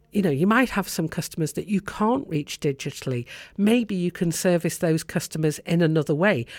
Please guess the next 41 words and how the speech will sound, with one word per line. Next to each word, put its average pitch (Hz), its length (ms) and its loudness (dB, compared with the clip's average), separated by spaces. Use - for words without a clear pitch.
recognising 208 720 2
that 170 180 -2
there 175 120 2
are 170 40 2
five 170 340 -2
point 160 220 -2
three 170 200 0
million 156 340 2
adults 151 580 -4
in 180 160 2
the, 165 100 2
in 170 200 0
the 156 180 2
U 165 240 2
K 165 320 -2
that 156 240 -6
don't 170 300 2
have 170 400 0
or, 160 180 2
or 180 100 2
don't 156 300 0
use 160 300 2
the 170 160 2
internet. 208 520 -2
The, 202 260 2
the - 80 -4
fact 214 300 0
that 180 240 -2
you, 202 240 2
you 190 200 2
can 180 400 0
be 180 100 0
selling 175 480 2
cheaper 196 500 2
online 165 580 2
than 151 360 -2
in 156 300 0
person 180 480 -2
isn't 180 480 0
unusual, 180 560 0
but 165 200 -2